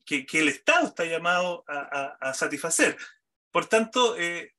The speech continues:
la, la lógica que hay en el mundo público, que, que cuando uno habla, por ejemplo, de términos como burocracia, eso es lo que ocurre. En el mundo público se debe hacer carrera funcionaria. Los funcionarios hacen carrera funcionaria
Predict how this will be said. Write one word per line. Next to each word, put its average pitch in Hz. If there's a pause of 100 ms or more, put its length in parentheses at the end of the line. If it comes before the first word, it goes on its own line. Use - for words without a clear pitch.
la, 165
la 165
lógica 202
que 185
hay 185
en 202
el 202
mundo 202
público, 214 (460)
que, -
que 151
cuando 156
uno 180
habla, 180
por 175
ejemplo, 175
de 165
términos 175
como 156
burocracia, 165
eso 302
es 285
lo 240
que 226
ocurre. 269 (380)
En 156
el 165
mundo 220
público 247
se 208
debe 220
hacer 220
carrera 254
funcionaria. 240
Los -
funcionarios 208
hacen 190
carrera 269
funcionaria 156